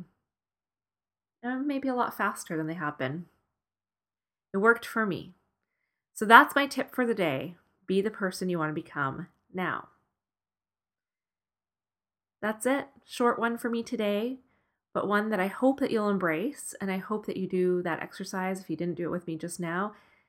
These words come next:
then please do it. Take some time to do that. Do that as part of your daily routine. It's a fantastic way to build confidence and to, to start manifesting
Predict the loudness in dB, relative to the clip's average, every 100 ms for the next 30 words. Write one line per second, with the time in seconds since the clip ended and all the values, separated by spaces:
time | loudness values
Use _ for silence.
0 | _ -6 -6 -2 -2 -2 -2 -2 -4 -12
1 | -12 -6 -4 -4 -4 -4 -2 -4 -6 -14
2 | -20 _ _ _ _ 0 2 2 0 0
3 | 0 2 0 0 0 0 -2 -4 -8 -10
4 | -10 -12 -18 _ _ _ _ _ -12 -10
5 | -6 0 0 -2 -8 0 2 2 -2 -10
6 | -4 -4 -2 -4 -10 -18 _ _ _ -6
7 | 0 0 -2 0 0 0 -2 -4 -4 -10
8 | -16 _ _ _ -2 -2 -2 -6 -8 -6
9 | -8 -12 -16 -12 -6 -6 -2 -2 -2 -6
10 | -10 -8 -6 -6 -8